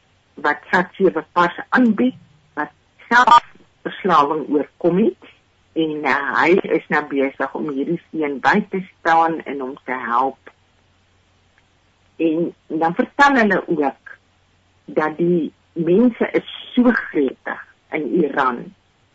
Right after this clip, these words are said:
Een man skryf, "Ek kan Bybels versprei in Teheran, in die stad." Dit is nou nie in die afgeleë gedeeltes nie. En hy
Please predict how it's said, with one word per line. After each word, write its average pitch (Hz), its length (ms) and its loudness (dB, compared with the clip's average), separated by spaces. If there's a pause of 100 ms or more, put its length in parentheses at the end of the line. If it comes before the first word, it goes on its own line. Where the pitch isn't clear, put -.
(340)
Een 220 280 6
man 170 280 2 (100)
skryf, 165 360 0 (140)
"Ek - 200 0
kan 220 220 4
Bybels 165 500 2
versprei - 840 -2 (140)
in 185 260 2 (500)
Teheran, 147 680 4
in 170 100 -2
die 147 160 -6 (200)
stad." 156 260 -2 (680)
Dit 160 260 -2
is 190 140 0
nou 175 180 0
nie 202 180 4
in 165 200 -2
die 165 240 0 (200)
afgeleë 156 920 -2
gedeeltes 139 760 -6
nie. 190 180 -6 (480)
En 175 140 -2
hy 170 120 2